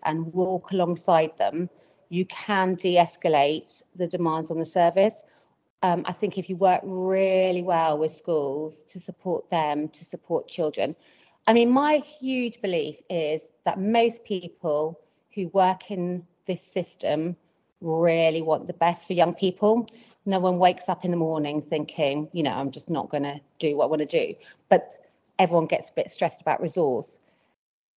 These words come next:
But the early, if you can just try and move investment and attention to the early identification of young people that might need a bit better, you, if you can prevent the crisis where you start having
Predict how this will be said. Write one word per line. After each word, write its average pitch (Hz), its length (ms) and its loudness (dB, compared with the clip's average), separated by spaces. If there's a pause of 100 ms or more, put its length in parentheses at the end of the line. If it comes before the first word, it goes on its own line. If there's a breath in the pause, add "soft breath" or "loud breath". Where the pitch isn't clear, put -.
(140)
But - 80 -10
the - 220 -8
early, 220 360 6
if 196 120 2
you 196 60 -6
can 190 160 0
just - 220 -6
try 220 320 6
and 226 240 6
move 185 580 4 (260)
investment 180 960 0 (180)
and 180 260 2
attention 170 720 -4 (400)
to 165 460 0
the 185 240 0
early 202 280 6
identification 180 920 -2 (480)
of 170 420 4
young 190 220 -2
people 185 320 -10
that 180 120 -8
might 185 300 -6
need 170 180 -6
a - 40 -14
bit - 200 -6
better, - 480 -10 (360 soft breath)
you, 185 200 -6
if 185 120 -6
you 202 80 -8
can 180 140 -10
prevent 220 360 6
the 247 60 2
crisis 185 800 2
where 165 100 4
you 165 80 0
start 202 340 2
having 160 600 0